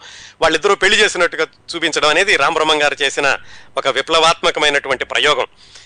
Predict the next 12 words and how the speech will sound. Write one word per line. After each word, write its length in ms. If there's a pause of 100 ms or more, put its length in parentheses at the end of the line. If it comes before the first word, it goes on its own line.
(160)
దాంట్లో 560
మాలపిల్లగా 640
కాంచనమాల 600
గారు 120
వేశారు. 280 (840)
ఆయన 180
అడిగారట 360
సినిమా 280
తీసేటప్పుడు, 480
"ఏమండి 260
రామబ్రహ్మం 520
గారు, 220